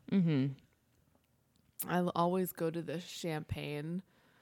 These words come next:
Speaker 2: like, in that cocktail recipe book you got me for
Speaker 1: Mm.
Speaker 2: Christmas, I always go to the champagne cocktails first.
Speaker 1: Yeah, the champagne cocktails are where it's at.
Speaker 2: So.
Speaker 1: Champagne and gin complement each other in <laughs> such a way.
Speaker 2: Yeah,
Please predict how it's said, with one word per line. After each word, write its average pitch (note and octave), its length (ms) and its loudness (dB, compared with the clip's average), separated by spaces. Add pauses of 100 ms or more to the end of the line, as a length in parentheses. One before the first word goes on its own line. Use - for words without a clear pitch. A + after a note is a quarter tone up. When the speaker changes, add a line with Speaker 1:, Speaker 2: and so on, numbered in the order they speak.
(200)
Speaker 2:
like, E3+ 200 -2
in D#3+ 80 -6
that D#3 200 -6
cocktail F#3+ 440 -4
recipe F#3+ 400 -2
book G3+ 260 -4
you A3 80 -2
got G3+ 220 -4
me G#3 160 -4
for - 140 -8
Speaker 1:
Mm. E4+ 80 0
Speaker 2:
Christmas, A#3 420 10
I F3 160 2
always D#3+ 320 4
go D#3 100 0
to D3+ 100 2
the D#3+ 120 0
champagne D#3+ 440 -4
cocktails - 520 -10
first. - 400 -8
Speaker 1:
Yeah, D3+ 340 6
the D#3+ 140 4
champagne G3 380 4
cocktails D3+ 440 0
are - 80 0
where - 140 0
it's - 160 -6
at. - 240 -2 (340)
Speaker 2:
So. F3+ 300 6 (480)
Speaker 1:
Champagne E4 560 6
and G3+ 180 8
gin D#3+ 360 6
complement F3+ 560 4
each G3 160 2
other G#3 340 8
in E3+ 100 4
<laughs> - 100 8 (140)
such A3 60 10
a A#3 80 12
way. G#3+ 500 12 (300)
Speaker 2:
Yeah, D#3 680 10